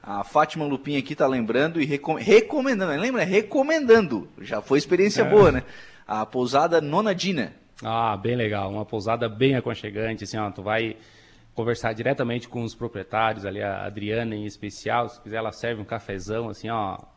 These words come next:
Speaker 2: Maravilhoso. O café, assim, ó, tu vai lembrar da, da tua avó, de alguém, assim, ó, é maravilhoso. Realmente,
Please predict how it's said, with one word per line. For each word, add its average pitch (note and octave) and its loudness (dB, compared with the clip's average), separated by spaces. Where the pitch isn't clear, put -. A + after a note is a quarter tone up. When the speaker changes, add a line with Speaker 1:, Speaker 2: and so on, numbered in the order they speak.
Speaker 2:
Maravilhoso. A#2+ 0
O B2+ -16
café, C3+ 2
assim, D#3 2
ó, A#2+ 2
tu A#2 -12
vai D#3 6
lembrar F3+ 4
da, E3 2
da D#3 4
tua D3+ 8
avó, D3 10
de D#3+ 2
alguém, E3+ 4
assim, F#3+ -2
ó, F#3 6
é G3+ 4
maravilhoso. F#3 6
Realmente, D#3+ 4